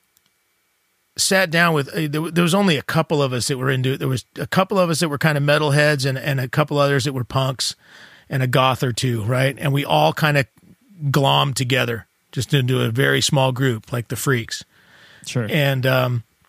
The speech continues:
Speaker 1: started sharing all of our music, which was awesome 'cause it was also happening around us. You know, it was the beginnings of that Bay Area th-, uh, thrash scene happening where punk and metal were naturally merging. Uh, you had the D I Y s-,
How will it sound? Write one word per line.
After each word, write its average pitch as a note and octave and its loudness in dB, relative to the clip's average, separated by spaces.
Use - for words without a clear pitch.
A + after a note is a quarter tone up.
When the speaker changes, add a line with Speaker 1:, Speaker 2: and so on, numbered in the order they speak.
Speaker 1:
started C3+ 2
sharing C#3+ 4
all B2+ 4
of A#2+ 0
our A#2+ 0
music, C3 0
which B2 -4
was A2 -6
awesome B2 -2
'cause B2 -2
it B2+ -4
was B2 0
also C#3 2
happening B2+ 0
around C3 -2
us. G2 -8
You B2 -2
know, A#2+ 0
it A#2+ -2
was A#2 -4
the A#2+ -2
beginnings B2+ 0
of B2 0
that B2 0
Bay B2 2
Area B2 0
th-, - -20
uh, B2 -4
thrash C3 0
scene C#3+ 0
happening C#3+ 2
where C#3 2
punk D3 0
and C#3 2
metal C#3 2
were C#3 2
naturally C#3 2
merging. C#3+ 2
Uh, B2+ -4
you C3 -6
had B2+ -2
the A#2 -6
D D3+ 4
I A#2+ 2
Y C3 0
s-, - -2